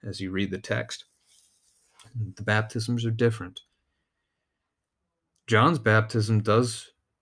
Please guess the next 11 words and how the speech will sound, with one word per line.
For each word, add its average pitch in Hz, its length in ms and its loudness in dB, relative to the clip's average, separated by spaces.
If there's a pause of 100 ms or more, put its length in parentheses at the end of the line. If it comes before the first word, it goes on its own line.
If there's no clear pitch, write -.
(400)
have 117 200 4
repentance 110 560 0
and 104 160 0
forgiveness 113 540 0
in 87 140 -6
mind, 82 340 -6 (1800)
but 110 140 -4
Jesus' 135 380 2
baptism 92 540 -4
actually 90 340 -6
involves 90 520 -4